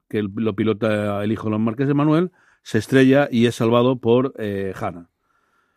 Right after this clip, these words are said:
El marqués le ofrece una recompensa, pero ella solamente quiere trabajar en la, en la, en la, en la, en la casa, porque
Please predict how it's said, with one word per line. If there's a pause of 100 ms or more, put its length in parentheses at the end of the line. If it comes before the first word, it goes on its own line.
(280)
El
marqués
le
ofrece
una
recompensa,
pero
ella
solamente
quiere (340)
trabajar
en
la, (240)
en
la,
en
la,
en
la,
en
la
casa, (500)
porque